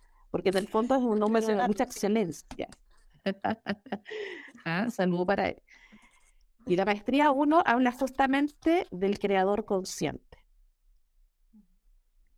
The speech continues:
del poder que tú tienes desde el pensamiento, de qué estás pensando y qué estás creando. Entonces,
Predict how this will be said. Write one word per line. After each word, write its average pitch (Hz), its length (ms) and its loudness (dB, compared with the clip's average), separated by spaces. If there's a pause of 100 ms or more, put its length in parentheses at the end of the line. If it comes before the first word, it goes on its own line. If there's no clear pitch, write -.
(160)
del 170 240 0
poder 202 640 2
que 208 80 -2
tú 196 140 -2
tienes 220 300 0
desde 214 220 -2
el 185 100 2
pensamiento, 175 880 0
de 147 80 4
qué 208 80 -4
estás 226 220 -4
pensando 220 540 -2
y 240 40 -6
qué 226 100 -6
estás 208 260 -8
creando. 165 420 -2 (560)
Entonces, 180 460 -2